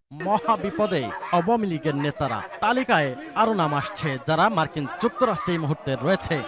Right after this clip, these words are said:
এমন আওয়ামী লীগের অনেক নেতার নাম উঠে এসেছে। এই সমস্ত আওয়ামী লীগের নেতারা বাংলাদেশে ঢোকা মাত্রই তাদেরকে শাস্তির আওতায় আনা হবে,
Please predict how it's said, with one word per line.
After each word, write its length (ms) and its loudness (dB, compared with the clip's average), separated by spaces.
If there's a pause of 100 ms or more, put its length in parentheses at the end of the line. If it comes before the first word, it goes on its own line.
(160)
এমন 280 2 (120)
আওয়ামী 300 4
লীগের 280 0
অনেক 420 0
নেতার 520 -4
নাম 340 4 (200)
উঠে 260 2
এসেছে। 440 -4 (220)
এই 140 0
সমস্ত 480 2 (120)
আওয়ামী 400 2
লীগের 360 0 (320)
নেতারা 440 0
বাংলাদেশে 640 -4 (140)
ঢোকা 220 -2
মাত্রই 500 2 (220)
তাদেরকে 520 0 (260)
শাস্তির 480 -2
আওতায় 400 2
আনা 160 -4
হবে, 420 -4